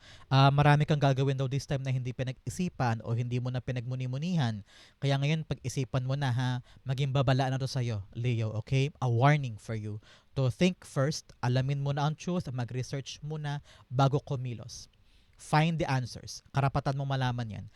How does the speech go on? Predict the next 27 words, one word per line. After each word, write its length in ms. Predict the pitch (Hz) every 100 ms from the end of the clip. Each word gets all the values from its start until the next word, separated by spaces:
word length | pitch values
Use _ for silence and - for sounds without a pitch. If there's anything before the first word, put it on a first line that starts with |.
| - -
Narinig 320 | 139 147 156
ko 160 | 147 156
rin 160 | 151 147
dito 240 | 156 156
kung 160 | - 127
merong 240 | 131 135
mga 320 | 135 131 127
taong 160 | 127 127
minamadali 640 | 131 131 127 135 131 143
ka 240 | - 110 101 - -
sa 160 | - 143
isang 240 | - 127
proseso 640 | - 131 156 151 - 123 -
o 80 | 110
sa 160 | - 123
isang 240 | - 135
pag-oo, 800 | - 131 - 156 156 120 101 101 - -
sometimes 480 | - 156 156 160 165
sabihin 320 | - 135 139
mo 40 | 131
sa 120 | 127
kanila, 240 | 123 117
"Teka, 400 | - 151 131 107 -
teka, 240 | - - 110
mag-iisip 480 | 117 127 131 139 -
muna 240 | 123 120 120
ako, 240 | 117 110